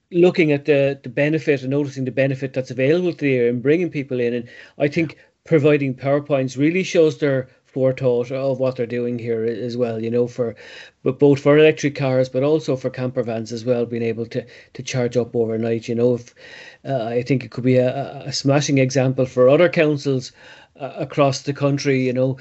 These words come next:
in particular, people might have seen, um, a, a lot of chat on Facebook about Waterford's County Council,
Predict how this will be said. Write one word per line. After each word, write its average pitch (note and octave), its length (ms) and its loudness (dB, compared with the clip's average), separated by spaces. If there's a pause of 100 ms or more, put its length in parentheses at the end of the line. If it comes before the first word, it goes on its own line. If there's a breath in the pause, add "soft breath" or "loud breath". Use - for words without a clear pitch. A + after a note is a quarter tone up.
(200 loud breath)
in C3+ 100 -2
particular, C#3 560 0 (180)
people C#3+ 240 0
might C3 200 2
have B2+ 80 -6
seen, C3 380 -2 (440 soft breath)
um, B2+ 360 0
a, C#3+ 260 0
a - 20 2
lot C3 180 2
of B2 80 -4
chat C3 300 0
on B2+ 160 -4
Facebook C3+ 640 0
about B2+ 240 2
Waterford's D#3 480 4
County C3 320 -4
Council, B2+ 480 -6